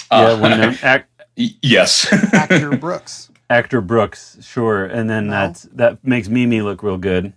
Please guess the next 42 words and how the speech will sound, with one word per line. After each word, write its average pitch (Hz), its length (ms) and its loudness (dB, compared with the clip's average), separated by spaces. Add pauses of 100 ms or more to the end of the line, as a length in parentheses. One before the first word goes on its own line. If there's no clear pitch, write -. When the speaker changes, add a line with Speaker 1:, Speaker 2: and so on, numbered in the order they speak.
(320)
Speaker 2:
Yeah, 85 220 2
it - 80 -6
does. 85 300 0
Speaker 3:
Well, 190 100 2
this - 160 -2
is 180 140 -6
interesting. 196 460 -4
I 175 100 2
feel 240 240 -4
like 247 240 0
if 202 140 -8
they 190 140 2
were 180 200 0
to, 170 640 -6 (140)
I 202 100 2
guess 254 260 -2
maybe 180 300 -4
not. 151 340 -6 (260)
It, 190 220 -14 (460)
uh, 190 60 -10 (100)
uh, 165 340 0
today, 196 380 0
if 185 140 -2
that 165 180 0
clue 175 240 -2
were, 151 340 -8 (100)
if 170 220 -14
you 170 80 -8
were 151 100 -10
referencing 156 440 -8
Mel 147 200 -6
Brooks, 143 480 -10 (440)
would 165 120 -4
you 143 40 -12
be 160 80 -6
more 165 180 -2
likely 160 300 -4
to 143 60 -14
call 156 220 -4
him 147 140 -10
a 127 40 -16
director? 151 720 -10